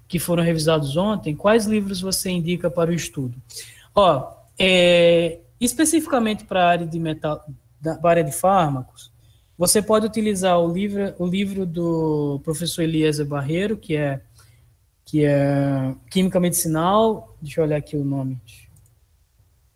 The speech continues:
Até deixei aqui. Está lá em cima.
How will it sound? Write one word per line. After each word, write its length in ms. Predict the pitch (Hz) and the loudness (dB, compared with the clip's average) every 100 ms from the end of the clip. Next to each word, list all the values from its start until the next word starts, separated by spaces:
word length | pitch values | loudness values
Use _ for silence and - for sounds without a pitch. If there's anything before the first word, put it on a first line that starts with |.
| _ | _
Até 240 | 135 120 151 | -10 -4 -2
deixei 500 | 160 156 - 156 143 | -2 -4 -4 -2 -2
aqui. 420 | 135 _ 190 175 - _ _ _ _ _ _ _ _ _ _ _ _ _ _ _ _ _ _ _ _ _ _ _ _ _ _ _ - | -6 _ -10 -10 -12 _ _ _ _ _ _ _ _ _ _ _ _ _ _ _ _ _ _ _ _ _ _ _ _ _ _ _ -20
Está 280 | - - 147 | -16 -8 -6
lá 120 | 147 | -4
em 120 | 147 | -4
cima. 640 | 147 143 - 131 131 127 | -6 -8 -8 -8 -8 -10